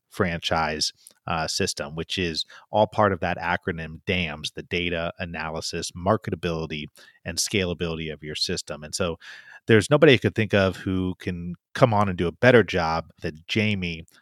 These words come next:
in talking through what that means for different franchise system, as he has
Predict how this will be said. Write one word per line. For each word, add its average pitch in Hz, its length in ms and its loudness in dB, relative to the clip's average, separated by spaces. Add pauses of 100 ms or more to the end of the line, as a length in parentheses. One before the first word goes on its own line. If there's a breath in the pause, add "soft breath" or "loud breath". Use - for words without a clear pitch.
in 92 160 -8
talking 104 440 0
through 127 480 2
what 95 360 0
that 110 220 2
means 98 420 -4
for 87 160 -6
different 85 400 -8
franchise 90 680 -2
system, 85 480 -4
as 156 360 4
he 120 240 0
has 90 400 0